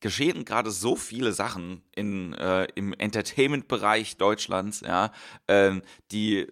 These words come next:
gar nicht so viele Leute auf der Uhr haben, aber die trotzdem wichtig sind. Die deutschsprachigen Poetry Slam Meisterschaften finden gerade in Stuttgart statt.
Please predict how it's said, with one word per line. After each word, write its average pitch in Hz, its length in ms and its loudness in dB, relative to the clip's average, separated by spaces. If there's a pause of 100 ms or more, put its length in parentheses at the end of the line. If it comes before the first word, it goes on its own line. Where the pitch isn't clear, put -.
(420)
gar 90 180 2
nicht 123 140 -10
so 120 80 -6
viele 117 240 -2
Leute 110 300 4
auf - 160 0
der 80 160 0
Uhr 123 320 0
haben, 107 280 2
aber 98 180 2
die 104 200 -4 (260)
trotzdem 104 360 -2
wichtig - 320 -8
sind. 80 300 -6
Die 87 140 -6
deutschsprachigen 92 560 0
Poetry 123 480 2
Slam 101 320 2
Meisterschaften 92 760 0 (340)
finden 98 280 -4
gerade 90 260 0
in 73 100 -6
Stuttgart 101 580 0
statt. - 360 0